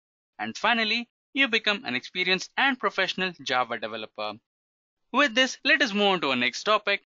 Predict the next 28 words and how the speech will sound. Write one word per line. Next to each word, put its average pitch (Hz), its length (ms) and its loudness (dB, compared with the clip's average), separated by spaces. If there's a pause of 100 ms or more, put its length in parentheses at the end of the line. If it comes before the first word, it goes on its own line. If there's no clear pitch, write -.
which 269 300 -2
deals 202 300 2
with 160 100 -2
the 143 40 2
Java 147 340 0
developer 143 440 -2
skills 151 380 -4 (120)
overview. 123 520 -4 (960)
When 285 240 2
you 285 120 4
Google 220 300 0
for - 180 -6
the 131 120 -4
skills 170 260 -2
required 165 380 0
to 160 80 -4
become 202 260 -2
a 196 60 0
Java 214 320 2
developer, 220 560 0
you 254 140 0
have 277 100 2
a 277 80 4
lot 285 240 4
of 294 100 0
skills 202 320 -2
showing 156 400 0
up. 113 160 -2